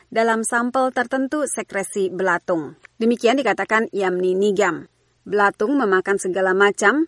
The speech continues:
tetapi penelitian itu hanya berfokus pada belatung yang memakan kulit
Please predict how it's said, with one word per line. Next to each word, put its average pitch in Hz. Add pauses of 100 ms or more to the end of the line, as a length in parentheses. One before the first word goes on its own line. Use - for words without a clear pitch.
(120)
tetapi 180
penelitian 190
itu 277
hanya 220
berfokus 208
pada 196
belatung 196
yang 185
memakan 185
kulit 190